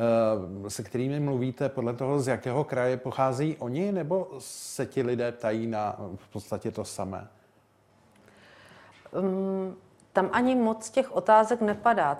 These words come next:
Speaker 2: eh, během těch procházek, protože až přijedete vy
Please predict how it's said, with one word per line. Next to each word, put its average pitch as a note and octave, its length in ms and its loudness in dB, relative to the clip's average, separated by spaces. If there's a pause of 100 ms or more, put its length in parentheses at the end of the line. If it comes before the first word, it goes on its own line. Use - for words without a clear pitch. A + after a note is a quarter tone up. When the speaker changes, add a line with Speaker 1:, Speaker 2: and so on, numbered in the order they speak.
(140)
Speaker 2:
eh, F3 60 2 (640)
během F3+ 360 2
těch F#3+ 200 0
procházek, E3+ 800 2
protože G3 880 0 (300)
až F#3 120 -2
přijedete G#3+ 560 6
vy E3+ 300 2